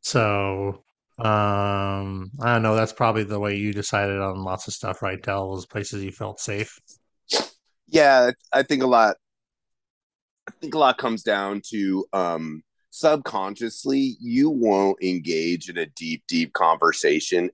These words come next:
Speaker 2: if the thought of someone walking into the room might come in, you know? I mean, today
Speaker 1: Yeah.
Speaker 2: it's, uh, we all know it's six A M. I'm out on the side, uh,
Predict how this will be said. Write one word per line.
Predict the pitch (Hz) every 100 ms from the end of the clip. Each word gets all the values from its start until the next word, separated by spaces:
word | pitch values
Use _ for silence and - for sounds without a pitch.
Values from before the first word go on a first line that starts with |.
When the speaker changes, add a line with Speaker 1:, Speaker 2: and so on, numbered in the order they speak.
| -
Speaker 2:
if | 90 87 -
the | 90 80
thought | - - 78 82
of | 78
someone | - 82 78 78
walking | 76 76 73 - 76
into | 76 73
the | 76 67
room | 73 71 71 69 - _ - -
might | 92 90 80 -
come | 78 73
in, | 73 69 67 71 -
you | 85
know? | 76 76
I | 87
mean, | 95 90
today | 80 101 95 92
Speaker 1:
Yeah. | 90
Speaker 2:
it's, | 104 87
uh, | 78 71 - _ _ _ _
we | 117 117
all | 104
know | 107 107 101
it's | 95 - - - - _ _
six | - 139 -
A | 120 104
M. | 101 98
I'm | 101 107 -
out | 104 107 -
on | 95 98
the | 90
side, | - 92 92 92
uh, | 90 87 82